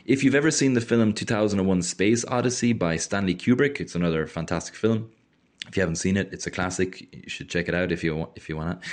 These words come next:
if you like films. Um, but at the start of that film, if you have seen it, you'll remember the scene where it's like these early chimpanzee, human, humanoid creatures, um,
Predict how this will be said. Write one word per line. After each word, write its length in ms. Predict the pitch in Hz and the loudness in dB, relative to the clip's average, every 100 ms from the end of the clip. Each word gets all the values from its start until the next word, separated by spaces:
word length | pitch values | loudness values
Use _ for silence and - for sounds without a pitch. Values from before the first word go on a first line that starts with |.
| - | -14
if 60 | - | -4
you 80 | 87 | -2
like 140 | 90 | 0
films. 400 | - 123 143 - - - - - | 2 2 2 -6 -12 -12 -14 -6
Um, 420 | 104 107 104 101 | -2 0 0 0
but 240 | 98 110 - | 0 0 0
at 80 | 113 | -2
the 80 | 107 | 0
start 300 | - 107 117 | 0 0 2
of 60 | 107 | 0
that 160 | 101 | -2
film, 460 | - 120 123 127 - | 2 4 4 0 -2
if 200 | 92 - | -4 -2
you 560 | 87 85 80 78 76 78 - | 0 0 0 -4 -8 -12 -8
have 120 | 82 | -8
seen 220 | - 104 | 0 0
it, 120 | 104 87 | 2 2
you'll 280 | 87 85 | 4 4
remember 560 | 80 87 98 92 90 87 - - - | 2 0 2 2 2 0 -10 -18 -6
the 80 | 90 | -4
scene 460 | - 117 117 113 | 2 6 8 6
where 160 | 98 95 | 4 4
it's 280 | 85 90 101 | 2 0 0
like 320 | 90 87 - | -2 -2 -6
these 420 | 101 92 87 - - 107 | -4 -2 -2 -4 -2 2
early 520 | 110 107 104 92 92 - - _ _ _ - | 4 4 4 2 0 -14 -20 _ _ _ -2
chimpanzee, 840 | 113 98 98 98 92 104 104 101 - _ _ | 0 2 0 0 0 -2 -2 -6 -12 _ _
human, 580 | - 113 110 107 104 - _ _ - - _ - | 2 4 4 2 0 -4 _ _ -18 -18 _ -12
humanoid 440 | 87 107 101 101 | -2 0 2 0
creatures, 720 | 90 110 104 107 101 98 - - - - _ | 2 0 2 2 4 0 -4 -8 -20 -20 _
um, 560 | 92 92 95 92 90 | 0 2 2 2 0